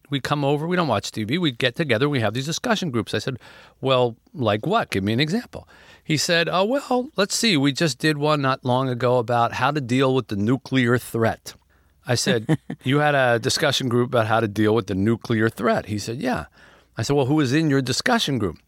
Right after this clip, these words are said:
Speaker 1: He said, "Well, you know, the guy across the street, and there's a guy who's an artist, and there's a guy who works in maintenance, and we all came over here, you know, a handful." And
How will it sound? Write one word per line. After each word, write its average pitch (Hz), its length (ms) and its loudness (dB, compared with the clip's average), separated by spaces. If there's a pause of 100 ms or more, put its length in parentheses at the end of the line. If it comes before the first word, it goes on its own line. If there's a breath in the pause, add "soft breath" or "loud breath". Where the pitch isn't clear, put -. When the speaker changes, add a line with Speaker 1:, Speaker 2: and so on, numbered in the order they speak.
(240 soft breath)
Speaker 1:
He - 60 -20
said, - 100 -18
"Well, 453 340 0
you - 120 -2
know, 170 180 0
the 151 140 0
guy 104 220 0
across 104 260 -2
the 98 80 -8
street, 170 640 -2
and 107 320 -6
there's 95 140 -8
a 98 40 -8
guy 101 160 -2
who's 95 160 -4
an 98 80 0
artist, 160 680 0
and 98 100 -10
there's 95 160 -12
a - 20 -10
guy 107 160 -6
who 104 80 -6
works 107 260 0
in 95 140 -2
maintenance, 165 640 -2
and 117 200 0
we 120 100 0
all 110 100 -2
came 107 220 -2
over 143 200 4
here, 143 300 2
you 135 140 -2
know, 127 120 -4
a 101 260 -8
handful." 110 320 -4 (540 loud breath)
And 139 320 -2